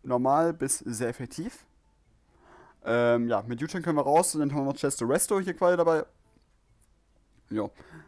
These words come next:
Wir sind mit dem Investment schneller als ein uninvested Lapras. Und ich glaub, das soll eigentlich schon fast passen.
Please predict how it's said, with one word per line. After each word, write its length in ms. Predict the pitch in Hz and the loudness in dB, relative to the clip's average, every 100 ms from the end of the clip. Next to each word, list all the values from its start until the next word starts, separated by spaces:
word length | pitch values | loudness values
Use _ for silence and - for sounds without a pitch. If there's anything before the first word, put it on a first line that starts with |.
| _ _ _ - | _ _ _ -4
Wir 120 | 175 | -2
sind 300 | 208 214 - | -2 -4 -6
mit 100 | 165 | -2
dem 60 | |
Investment 400 | 156 147 151 165 | 0 0 -2 -4
schneller 160 | 175 156 | -2 0
als 180 | 147 - | 0 -2
ein 80 | 135 | -2
uninvested 680 | - 160 143 143 - 135 131 | -2 0 0 -2 -2 -4 -8
Lapras. 800 | 110 123 151 - 113 190 - - - _ _ - | 0 0 2 0 0 0 -2 -6 -10 _ _ -14
Und 220 | - 131 131 | -4 -4 -2
ich 40 | |
glaub, 160 | 139 135 | -4 -4
das 80 | |
soll 140 | 147 143 | -2 0
eigentlich 180 | 131 135 | 0 -2
schon 80 | |
fast 220 | 131 120 - | -4 -4 -2
passen. 280 | 139 113 | -4 -4